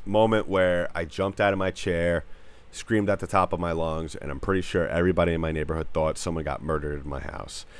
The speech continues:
Uh, Hedman skates in towards the slot, rips one through traffic, game-winning goal, right past Halak. Bolts win the series, advance to the Eastern Conference Finals, and they will face the winner of the Islanders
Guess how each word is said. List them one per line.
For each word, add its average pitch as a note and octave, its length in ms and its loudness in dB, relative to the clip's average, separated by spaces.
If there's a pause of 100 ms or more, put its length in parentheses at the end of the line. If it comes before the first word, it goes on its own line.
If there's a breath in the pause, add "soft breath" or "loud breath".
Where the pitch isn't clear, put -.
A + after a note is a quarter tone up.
(380 loud breath)
Uh, G#2+ 300 12 (640 soft breath)
Hedman C3 300 10
skates B2 320 6
in A#2 100 6
towards A2 640 8
the - 100 -6
slot, A2+ 580 10
rips F#2+ 400 4
one G#2+ 220 6
through G#2 580 8
traffic, G2 580 4 (100)
game-winning B2+ 500 8
goal, G2 440 10 (300 soft breath)
right A#2 240 6
past G#2+ 340 4
Halak. F2+ 400 4 (840 soft breath)
Bolts C3+ 300 6
win B2 160 4
the A2+ 40 2
series, G2+ 600 4
advance G2+ 460 0
to G#2 100 -2
the F2+ 80 4
Eastern G#2 320 0
Conference G2+ 440 0
Finals, F2 680 -2 (400 soft breath)
and F2 320 0
they F2 100 2
will F2+ 140 4
face A2+ 320 4
the G#2+ 80 2
winner F#2+ 500 2
of E2+ 680 2
the D#2 80 0
Islanders F#2 720 2